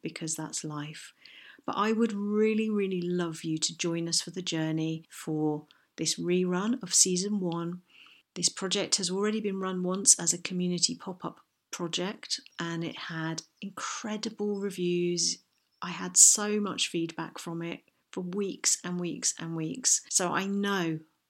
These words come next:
I know that it is worth your time. I know that it's good. I know that it touched people's hearts. Not because I'm an incredible host,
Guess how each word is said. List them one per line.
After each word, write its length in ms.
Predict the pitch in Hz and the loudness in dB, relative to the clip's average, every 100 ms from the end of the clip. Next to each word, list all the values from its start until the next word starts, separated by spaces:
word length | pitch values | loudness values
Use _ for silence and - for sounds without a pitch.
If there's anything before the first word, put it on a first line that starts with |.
| _ - - | _ -20 -10
I 80 | 190 | -4
know 520 | 175 180 180 175 180 180 - | 0 2 2 2 0 -4 -6
that 120 | 165 | -4
it 120 | 147 | -2
is 100 | 165 | -4
worth 560 | 160 170 165 165 160 - | -4 -4 -4 -6 -8 -10
your 140 | 170 | -8
time. 500 | - - 156 156 156 - - - | -6 -6 -6 -6 -6 -12 -20 -14
I 100 | - | -8
know 440 | 165 170 175 185 185 | -4 -2 0 0 -2
that 200 | 180 165 | -4 -6
it's 180 | - - | -2 -2
good. 340 | - 165 170 - | 0 -2 -4 -6
I 100 | 170 | -4
know 300 | 175 180 180 | -2 0 0
that 160 | 180 | -2
it 100 | 165 | -4
touched 380 | - - - - | -6 -2 -2 -2
people's 320 | 170 - 175 | -8 -6 -8
hearts. 640 | - 160 151 165 - - - - _ _ _ _ | -6 -8 -10 -6 -4 -4 -6 -16 _ _ _ _
Not 260 | 170 175 - | -4 -4 -4
because 720 | 196 - 185 175 175 - - - | -6 -4 0 0 4 4 2 -2
I'm 160 | 165 165 | -4 -2
an 80 | |
incredible 580 | 165 160 - 156 160 180 | -2 -4 -8 -8 -6 -6
host, 600 | 190 185 185 - - - | -4 -4 2 4 4 0